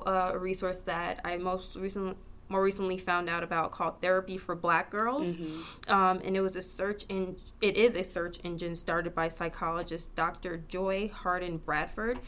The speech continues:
Speaker 1: And she also has a podcast as well that talks about, um, that mental health and,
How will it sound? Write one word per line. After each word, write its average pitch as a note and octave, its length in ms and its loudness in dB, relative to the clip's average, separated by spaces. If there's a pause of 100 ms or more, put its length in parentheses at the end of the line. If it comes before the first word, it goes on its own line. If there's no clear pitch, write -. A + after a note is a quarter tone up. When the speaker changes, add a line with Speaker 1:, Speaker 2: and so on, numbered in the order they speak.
(160)
Speaker 1:
And G#3 80 -2
she G#3+ 60 2
also A#3+ 180 4
has G3 120 4
a F3+ 300 0
podcast E3 500 -2
as D#3+ 140 -8
well E3 180 2
that D#3+ 160 -4
talks D#3 300 -8
about, D#3 480 -4
um, D#3 420 -4 (380)
that E3+ 160 -4
mental F3 300 -2
health E3 680 0
and, D3 580 -8